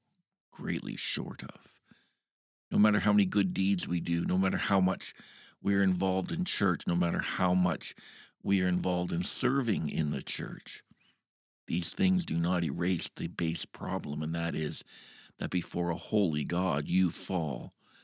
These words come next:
greatly short. Scripture says, "For all have sinned and come short of the glory of God." That's exactly what we're saying. Now,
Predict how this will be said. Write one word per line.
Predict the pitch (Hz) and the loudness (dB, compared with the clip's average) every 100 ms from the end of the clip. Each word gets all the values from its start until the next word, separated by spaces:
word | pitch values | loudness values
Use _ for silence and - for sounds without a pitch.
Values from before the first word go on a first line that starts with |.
| _ _ _ _ _ | _ _ _ _ _
greatly | - 85 80 - 67 | -6 -2 -2 -4 -6
short. | - 71 67 - - _ _ _ _ _ _ - | -4 -4 -6 -10 -16 _ _ _ _ _ _ -10
Scripture | - 107 98 | -4 -2 0
says, | 90 92 | -2 0
"For | 95 | -2
all | 90 104 113 | 0 0 0
have | 80 | -2
sinned | - 87 78 | -4 -4 -4
and | 80 | -6
come | - 82 | -4 -4
short | - - 117 95 - - - _ _ _ _ _ _ _ _ - | -4 -2 0 0 -4 -12 -16 _ _ _ _ _ _ _ _ -8
of | 78 | -6
the | 82 | -4
glory | 82 73 67 | -4 -4 -2
of | 73 | -4
God." | - 82 73 67 | -2 -4 -2 -4
That's | - | -4
exactly | 98 90 - 98 101 101 - 92 87 - _ _ _ _ _ _ - | -4 -6 -8 -4 -2 -2 -4 -10 -12 -16 _ _ _ _ _ _ -10
what | 78 - | -8 -6
we're | |
saying. | 80 - 76 64 - - _ _ _ - _ - | -6 -2 -2 -4 -12 -18 _ _ _ -20 _ -4
Now, | 147 123 - | -2 -2 -6